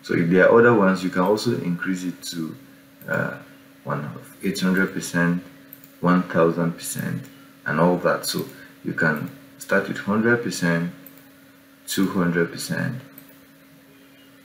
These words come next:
six hundred percent, and you'll see that the scale still remains. So the scale doesn't change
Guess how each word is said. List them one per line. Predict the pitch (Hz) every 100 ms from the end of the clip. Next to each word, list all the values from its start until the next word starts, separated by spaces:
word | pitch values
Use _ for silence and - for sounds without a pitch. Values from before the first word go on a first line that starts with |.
| -
six | - - -
hundred | 98 92 87 -
percent, | - 82 82 82
and | 87
you'll | 90 87
see | -
that | 107 87
the | 85
scale | - - 107 90
still | - 120 131
remains. | 101 85 95 85 - - - - - - - - -
So | 90
the | 90
scale | - 131 127
doesn't | 98 92 90 90
change | - 78 73 -